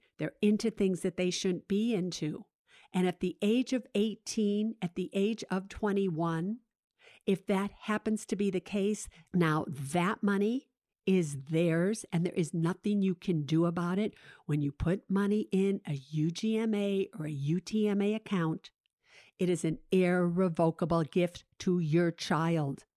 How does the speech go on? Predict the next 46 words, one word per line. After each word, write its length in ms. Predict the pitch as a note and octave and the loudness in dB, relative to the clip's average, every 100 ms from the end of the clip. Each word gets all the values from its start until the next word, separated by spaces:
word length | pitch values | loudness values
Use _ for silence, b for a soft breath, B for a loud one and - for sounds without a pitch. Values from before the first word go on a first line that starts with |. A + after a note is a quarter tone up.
| _ B B B | _ B B B
And 240 | E3+ D#3+ D#3+ | 0 0 0
if 160 | - - | -6 -8
they 320 | E3 E3 F#3+ | -2 0 0
find 480 | A3+ - B3+ C4 B3 | 0 -2 0 0 0
out 260 | A3+ E3 - | 0 -2 -4
that 140 | - | -4
you 180 | D#3+ D3+ - | -2 -2 0
gifted 420 | G3 - B3 G#3 | -2 0 -4 -2
them 220 | A3+ A3+ | 0 2
money 280 | A3 A3+ D#3 | 2 2 0
in 200 | E3 D#3+ | 0 0
those 300 | E3 F3 - | 0 0 -2
accounts 480 | - A3+ G3+ D#3 - | -4 -2 0 -2 -4
and 180 | D3+ D3 | -6 -2
you 200 | F#3 F3 | -2 -2
did 200 | F3 D#3 | -2 -2
not 440 | C#3+ D3 F3+ A#3+ | -2 -2 -2 -2
give 180 | B3 A#3+ | -4 -4
it 80 | - | -4
to 100 | F#3 | -4
them 180 | D3 C#3 | -2 -2
when 140 | C#3+ | 0
they 140 | E3+ E3+ | 0 0
were 140 | E3 | -2
older, 480 | E3+ F3 F3+ A#3 C#4 _ b b b - | 0 0 2 0 -2 _ b b b -6
oh, 200 | D#3 - _ - | -6 -8 _ -8
don't 240 | D#3+ - | -6 -4
think 200 | G#3+ F3+ | -2 -2
that 160 | F3 - | -4 -4
they 120 | D#3 | -4
can't 380 | D3+ F3+ D#3 - | -2 -2 -4 -4
come 220 | E3 D3 | -4 0
after 340 | D3+ F#3 - | 0 -2 -2
you. 180 | D3 D3 - | 0 0 -2
I 120 | D#3 | -2
have 100 | D#3 | -4
seen 320 | - F3+ D3+ | -2 -2 0
that 260 | D3 F#3 F#3+ | 0 -2 -2
happen 440 | - D#3 - D3+ C#3 _ _ _ | -4 -4 -2 -2 -4 _ _ _
as 280 | D#3+ D3+ - | -4 -4 -2
well. 400 | E3 F3+ - - _ _ _ _ B B B B | 0 0 -2 -10 _ _ _ _ B B B B
So 160 | - | -2
it 80 | C4+ | 0
is 240 | C4 - C4 | 0 -2 0
really 420 | D4 D#4+ E4 - | 2 4 2 0
important, 720 | B3 A3+ - A#3+ A#3 E3 D#3+ | -2 -2 -2 0 0 -4 -8